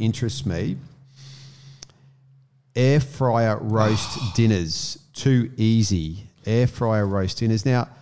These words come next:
Speaker 1: isn't the whole concept of an air fryer, and I have become very, very accomplished at the air fryer,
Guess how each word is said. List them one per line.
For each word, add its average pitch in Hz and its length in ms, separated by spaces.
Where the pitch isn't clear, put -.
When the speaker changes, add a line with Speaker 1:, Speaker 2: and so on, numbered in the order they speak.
Speaker 1:
isn't 202 220
the 202 60
whole 170 200
concept 127 400
of 98 120
an 98 100
air 110 160
fryer, 92 680
and 101 420
I 110 160
have 101 160
become 92 300
very, 98 400
very 92 440
accomplished 98 560
at 95 80
the 90 140
air 95 100
fryer, 90 440